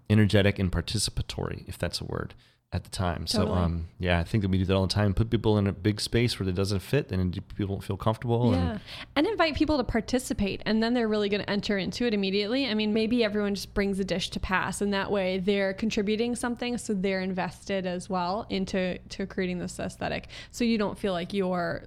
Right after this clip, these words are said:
Speaker 2: left to do it all by yourself. Invite people to do it. I think people would want to be part of something. We all wanna be part of something. So
Speaker 1: Mm-hmm.
Speaker 2: if you're kinda making something, and if it's not obligatory, but, like, yeah, if you can, we'd love you to bring, you know, your best, whatever it is, then,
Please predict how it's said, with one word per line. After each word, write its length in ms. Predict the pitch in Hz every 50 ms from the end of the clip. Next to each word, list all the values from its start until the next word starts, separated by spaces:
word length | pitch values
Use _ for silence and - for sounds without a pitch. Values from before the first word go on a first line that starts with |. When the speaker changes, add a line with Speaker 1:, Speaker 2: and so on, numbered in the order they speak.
| -
Speaker 2:
left 280 | - 185 156 - - -
to 40 | -
do 140 | 180 185 165
it 80 | - -
all 140 | - -
by 180 | - - - -
yourself. 460 | - - 185 - - - - - - -
Invite 380 | - 226 196 240 254 240 -
people 260 | - 220 196 - 196
to 80 | 180 190
do 160 | 180 226 214
it. 80 | 196 -
I 60 | -
think 180 | - - 190 185
people 300 | - 202 185 196 185 180
would 200 | 180 180 170 - - - - - _ _
want 220 | - 202 202 -
to 100 | - 202
be 100 | 196 185
part 280 | 180 - - 185 185 190
of 60 | 180 -
something. 380 | - - - - - 113 110 175
We 100 | 202 180
all 160 | 175 190 202
wanna 180 | 190 175 175 180
be 80 | 170
part 240 | 165 - - 180 175
of 80 | 180 175
something. 380 | - 170 156 - - - 196 175
So 220 | - 202 190 196
Speaker 1:
Mm-hmm. 160 | 139 101 107
Speaker 2:
if 120 | 190 - -
you're 80 | 196
kinda 340 | 190 - 196 185 175 170 180 - - - - - - - _ _ -
making 300 | 214 240 - - 247 208
something, 340 | - 190 180 175 180 180 185
and 120 | 190 202
if 80 | 185 214
it's 100 | 196 -
not 220 | 226 214 - -
obligatory, 680 | 185 202 262 339 302 - - 214 202 185 180 180 196
but, 140 | 214 202 190
like, 160 | 127 185 196 -
yeah, 180 | 370 466 415
if 80 | 339 -
you 80 | 311
can, 480 | 302 - 440 466 453 392 359 349 311 -
we'd 140 | 240 262 226
love 220 | 277 302 320 277
you 120 | 285 302 294
to 80 | 294
bring, 520 | 233 - 262 269 277 285 277 285 285 285 -
you 120 | 240 240 269
know, 100 | 277 277
your 140 | 269 262 254
best, 460 | 240 294 302 277 - - - - - - - - - _ _ 214 208 - - - - - _ _ - - - - - - -
whatever 540 | 208 208 247 285 294 302 294 285 302 294 294
it 120 | 302 302
is, 320 | 330 302 226 - 180 - -
then, 440 | - 220 208 202 202 196 196 196